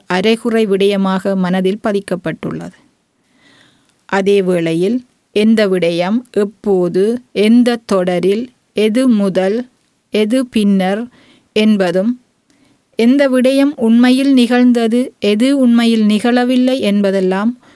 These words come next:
உங்களுக்கு நன்கு நினைவில் இல்லாதது மிகச் சிக்கலான உள்ளதுடன் அழுத்தத்தையும் கூடுதலாக்குகின்றது. தன்னிலை மறந்து தோன்றும் பழைய ஞாபகங்கள் என்பது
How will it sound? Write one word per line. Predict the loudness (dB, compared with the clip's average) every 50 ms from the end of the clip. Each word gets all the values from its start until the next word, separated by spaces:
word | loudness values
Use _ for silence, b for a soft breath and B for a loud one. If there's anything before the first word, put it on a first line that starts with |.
| b b b b b b
உங்களுக்கு | 0 0 2 2 2 0 -2 -2 -2 -2 -2
நன்கு | 0 0 2 2 2 2 2 2 2 2
நினைவில் | 2 2 2 4 2 2 2 2 0 -2 -2
இல்லாதது | -2 -2 -2 0 0 0 0 0 -2 -2 -2 -2 -2 -2 -2 -6 -8 _
மிகச் | -4 -2 -2 -2 -4 -4
சிக்கலான | -6 -6 -6 -2 -2 -2 0 0 0 2 2 2 0 -2 -6 _ _ _ _ _ _ -4
உள்ளதுடன் | -2 -2 0 0 0 -2 -2 -2 -2 -2 -2 -4 -6 _
அழுத்தத்தையும் | -4 -4 -2 -4 -4 -4 -6 -6 -4 -4 -4 -4 -2 -4 -4 -2
கூடுதலாக்குகின்றது. | -2 -4 -2 -2 -4 -4 -4 -6 -10 -12 -14 -16 -12 -12 -12 -12 -12 -14 -18 -20 _ _ _ _ _ _ _ _ _ _ _ _ _ _ _ _ b b b b b b b b b b b b b b b
தன்னிலை | -6 -4 -2 2 2 2 2 2 2 0 0
மறந்து | 2 2 2 2 2 0 0 0 0 -2
தோன்றும் | -2 -2 -2 -2 -2 -2 -4 -4
பழைய | -4 -4 -2 0 0 0 0 0
ஞாபகங்கள் | -2 0 0 0 0 0 0 0 2 2 2 0
என்பது | 0 -2 -2 -2 -2 -2 -2 -2 -2 -2 -2 -4